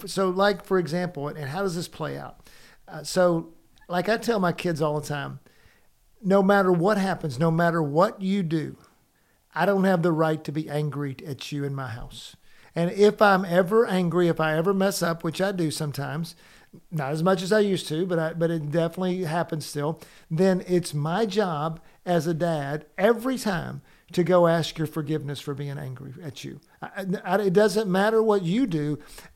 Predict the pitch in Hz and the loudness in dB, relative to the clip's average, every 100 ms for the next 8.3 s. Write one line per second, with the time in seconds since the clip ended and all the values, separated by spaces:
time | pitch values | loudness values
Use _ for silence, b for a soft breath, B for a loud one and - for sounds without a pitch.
0 | - 175 175 175 139 156 185 220 180 185 | -4 -2 0 0 0 -2 -2 -2 -2 0
1 | 165 160 151 180 196 170 226 233 226 208 | 0 -2 -4 -8 -2 -2 -2 -4 -4 -2
2 | 190 - 185 175 208 269 - 156 B B | -4 -4 -2 -2 -4 -6 -6 -10 B B
3 | - 202 175 175 180 165 208 254 240 170 | -2 2 2 0 0 0 -2 -2 -2 0
4 | 170 170 131 170 170 226 202 185 208 214 | 0 0 0 -2 0 -2 2 2 2 -2
5 | 226 - B B - 165 160 196 180 - | -6 -10 B B -2 0 0 -2 -2 -4
6 | 226 - 185 160 175 - 170 160 135 147 | -4 -2 -2 0 -2 -2 0 0 -2 -2
7 | 147 185 190 b b b b 185 190 214 | -2 -2 -4 b b b b -2 0 0
8 | 233 202 180 | 0 0 0